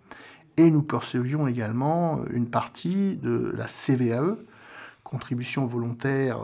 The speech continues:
euh, contribution à la valeur ajoutée des entreprises. Et, euh, on a tous en tête qu'il y a eu une décision prise, euh, par, euh, le gouvernement de venir supprimer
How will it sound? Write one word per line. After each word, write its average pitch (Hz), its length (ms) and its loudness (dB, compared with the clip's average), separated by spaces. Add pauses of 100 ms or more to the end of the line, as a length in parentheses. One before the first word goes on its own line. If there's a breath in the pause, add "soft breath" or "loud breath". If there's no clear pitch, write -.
euh, 53 600 -8 (880)
contribution 147 600 0
à 131 40 2
la 123 80 0
valeur 139 280 6
ajoutée 135 280 0
des 113 140 -2
entreprises. 202 560 -2 (760 loud breath)
Et, 147 360 4
euh, - 160 -8 (300)
on 113 180 -4
a 117 80 -4
tous 147 220 -6
en 120 80 2
tête 156 360 -2
qu'il - 180 -6
y 123 60 0
a - 20 2
eu 120 80 2
une 131 140 0
décision 120 540 -4
prise, 147 400 2
euh, 117 480 -4 (140)
par, 120 340 0
euh, 117 420 -6
le 117 100 -6
gouvernement 120 720 -2
de 135 140 -6
venir 120 800 -4
supprimer 147 640 2